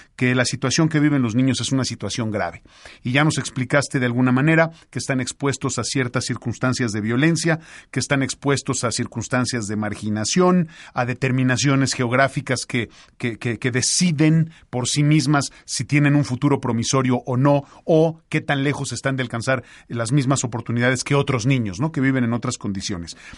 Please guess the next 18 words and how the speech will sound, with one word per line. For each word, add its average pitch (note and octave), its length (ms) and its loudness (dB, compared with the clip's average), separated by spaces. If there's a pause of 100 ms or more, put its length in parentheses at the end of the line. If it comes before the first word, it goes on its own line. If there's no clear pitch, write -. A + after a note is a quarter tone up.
(140)
¿Qué A#3+ 160 4
otro A#3+ 280 2
factor D#3 460 0
o C3 80 0
qué D#3+ 120 -2
otros D#3+ 280 -4
elementos C3+ 520 0
podrías B2+ 480 -2
tú, C3 180 0 (360)
eh, A#2+ 460 -4
am, A#2 420 -2
aportar D#3+ 640 -2 (260)
para B2 180 0
entender C3 640 2
y D#3 100 -2
definir A#2+ 420 0
mucho C3+ 260 0
más B2 340 -2